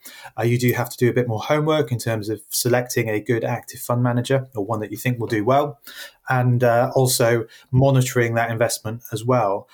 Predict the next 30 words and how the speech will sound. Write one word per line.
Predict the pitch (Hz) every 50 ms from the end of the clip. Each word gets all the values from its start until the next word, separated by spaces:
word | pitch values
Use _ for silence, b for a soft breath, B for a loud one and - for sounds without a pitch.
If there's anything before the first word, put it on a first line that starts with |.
| B B B B B B B
Um, | 139 131 127 127 131 131 127 -
I | 127
think | - 175 160 151
with | 143 135 131 -
passive | - 185 - - - - -
funds, | 180 175 175 160 143
you | 143 127
can | 131 151 151 139
be | 135 135
a | 123
bit | 143 135
more | 127 123 127
laissez-faire, | 135 127 - 131 127 123 - - 143 151 170 165
but | - 135 127 127 -
I | 131
wouldn't | 131 143 143 131
say | 127 131
it's | 131 127 -
totally | - - 139 139 131 - 131 139 135
hands-off. | 127 147 143 139 135 143 156 156 -
There | - 120 120
are | 117 117 113
some | - - 117 -
big | 123 113 -
decisions | - 110 - - 110 104 113 104 -
that | - 107 113
you | 110 110
need | 110 104 101 -
to | - 104
make. | 123 139 147 139